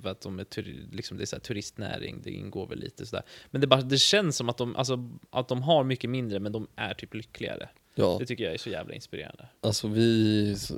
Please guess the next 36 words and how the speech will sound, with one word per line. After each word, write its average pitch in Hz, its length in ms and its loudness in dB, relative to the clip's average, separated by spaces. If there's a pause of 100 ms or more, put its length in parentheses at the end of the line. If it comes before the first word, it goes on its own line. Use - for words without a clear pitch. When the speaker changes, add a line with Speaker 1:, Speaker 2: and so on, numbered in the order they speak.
(380)
Speaker 2:
nu 104 260 6
när 95 120 6
vi 101 120 4
var 98 160 6
i 101 40 6
Mexiko 104 500 0
så 107 360 -2
var 107 280 4
vi 101 100 6
ju 98 340 2
i 98 60 2
New 101 220 4
York 107 400 6
bara 90 140 4
så - 100 -2
här, - 60 -6
tre 107 240 6
nätter 107 460 6
liksom, - 300 -4
på - 140 2
väg 104 300 6
dit. 117 200 8 (120)
Speaker 1:
Mm. 131 200 -2 (560)
Speaker 2:
Eh, 85 320 10
och 101 300 6
alltså, 98 420 6 (880)
alltså - 200 2
jag 113 160 8
skulle 113 260 8
ju 110 80 12
hellre 110 580 10
vilja 101 280 12
bo 104 380 12
i 98 80 12
Mexiko - 680 10
än - 80 12